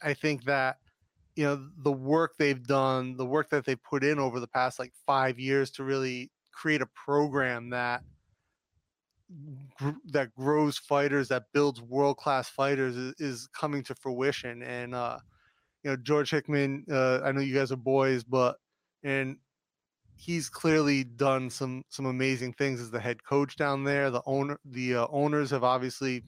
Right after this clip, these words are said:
put a lot of faith in the team, and it's starting to show this year for sure. And, I mean, they're on the world stage, they're in every major promotion,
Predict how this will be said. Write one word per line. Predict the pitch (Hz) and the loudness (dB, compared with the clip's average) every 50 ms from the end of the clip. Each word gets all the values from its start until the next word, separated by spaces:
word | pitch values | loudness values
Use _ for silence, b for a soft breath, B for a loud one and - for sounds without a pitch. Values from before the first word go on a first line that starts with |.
| - - | -18 -6
put | - 147 135 | -2 0 2
a | 139 | 4
lot | 131 131 131 127 123 | 4 4 4 4 2
of | 117 | -2
faith | - - 139 135 135 135 131 131 | -4 -2 -2 0 0 0 -2 -2
in | 139 131 123 | -6 -8 -8
the | 113 110 | -10 -12
team, | - - - 160 160 160 165 165 165 160 156 - _ _ _ _ _ _ _ _ _ _ _ _ _ _ | -14 -8 -4 -2 0 0 0 0 0 -2 -6 -10 _ _ _ _ _ _ _ _ _ _ _ _ _ _
and | 151 143 139 131 131 139 | -2 -2 -2 -2 -2 -4
it's | 143 - | -8 -10
starting | - - - 151 160 185 190 147 | -6 -2 0 0 0 0 -2 -8
to | - 135 | -10 -10
show | 113 - - 143 143 156 170 | -8 -6 -2 0 0 0 0
this | 147 127 123 - - - | 0 -2 -6 -8 -10 -12
year | 131 135 139 139 | -12 -12 -12 -16
for | - - 139 | -16 -18 -14
sure. | - - - 151 143 143 139 135 135 147 - - - - | -12 -6 -2 0 2 4 4 2 0 -4 -10 -14 -12 -8
And, | 151 135 131 127 127 123 127 131 - _ _ _ | -6 -4 -4 -4 -4 -6 -10 -14 -18 _ _ _
I | 143 | -8
mean, | 135 135 131 127 123 123 | -6 -6 -6 -6 -6 -4
they're | 127 135 139 | 0 2 2
on | 143 139 | 2 2
the | 135 135 | 0 -2
world | 127 131 139 139 139 123 | 2 4 4 4 4 2
stage, | - - - 143 131 131 127 131 123 123 | -2 -4 -2 0 0 0 0 -2 -4 -6
they're | 131 131 127 | -4 -4 -4
in | 123 135 143 | -4 -4 -4
every | 143 127 135 135 | -4 -2 -2 -4
major | 135 127 131 131 131 120 131 131 | -2 -2 -2 -2 -2 -2 -6 -8
promotion, | - _ 139 131 131 131 127 127 - - 135 127 127 123 120 | -10 _ -8 -6 -4 -2 -2 -4 -4 -4 -4 -4 -4 -6 -10